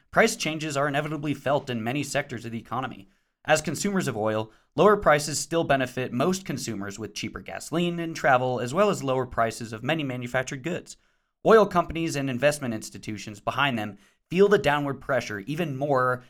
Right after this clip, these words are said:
as their bottom lines inch closer towards break even. As a result, a drop in the price of oil will never be seen at the consumer level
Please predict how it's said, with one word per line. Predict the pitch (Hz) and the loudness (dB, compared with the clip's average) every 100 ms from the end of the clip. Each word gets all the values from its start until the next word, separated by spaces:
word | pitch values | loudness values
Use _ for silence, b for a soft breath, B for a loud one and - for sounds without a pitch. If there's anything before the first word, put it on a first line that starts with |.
| B | B
as | - 117 | -2 0
their | 123 | -2
bottom | - 123 165 135 | 2 4 6 4
lines | 123 117 - | 0 -2 -6
inch | 143 139 - | -10 -10 -14
closer | - - 160 156 151 | -12 -6 -4 -4 -6
towards | - 113 110 | -6 -6 -4
break | 107 98 | -8 -6
even. | 135 120 - - _ _ _ | -8 -8 -14 -20 _ _ _
As | 139 135 | 2 4
a | |
result, | 123 123 156 165 - - | 2 2 0 -2 -8 -8
a | |
drop | 120 156 196 | 0 0 0
in | 156 | -4
the | |
price | - 123 117 | -2 0 0
of | 113 | -4
oil | 104 107 113 | -4 -2 -2
will | 107 113 113 | -2 -2 -2
never | 110 151 202 | -2 0 0
be | 185 147 | 0 -4
seen | - 143 131 | -2 -2 -2
at | 120 | -6
the | 117 | -10
consumer | 107 101 202 202 147 | -10 -8 -4 -2 0
level | 107 104 104 | 0 -2 -6